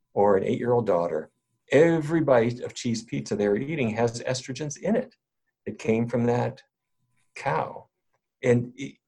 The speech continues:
you would never in a million years want to give hormones to your children in their breakfast or lunch or dinner, but that's exactly what we do when we feed them dairy products. So it's a good thing to get away from.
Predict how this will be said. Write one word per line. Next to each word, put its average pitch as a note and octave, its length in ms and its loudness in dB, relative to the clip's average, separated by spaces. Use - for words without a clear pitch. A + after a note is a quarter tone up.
you C#3+ 160 0
would C#3+ 180 2
never D3 540 0
in F#2+ 100 0
a - 20 0
million A#2+ 380 4
years B2+ 260 0
want G2 180 0
to F#2 40 -2
give A2 420 0
hormones G#2+ 680 2
to G#2 120 -6
your F2+ 320 0
children G2+ 460 0
in G2 80 2
their F#2 160 2
breakfast F#2 460 -6
or G2 80 -2
lunch F#2 260 -4
or F#2 60 -6
dinner, C3 240 0
but - 180 -6
that's G#2 220 0
exactly G#2+ 580 0
what A2 100 0
we A2 100 -4
do G#2+ 300 0
when G#2+ 120 4
we G2+ 80 6
feed G#2+ 200 0
them G2 100 2
dairy G2 260 4
products. - 440 -10
So B2 360 6
it's C#3+ 220 -2
a F#3+ 240 6
good G#2+ 280 2
thing B2 200 0
to B2+ 60 0
get C3+ 120 2
away D#3+ 160 2
from. - 300 -10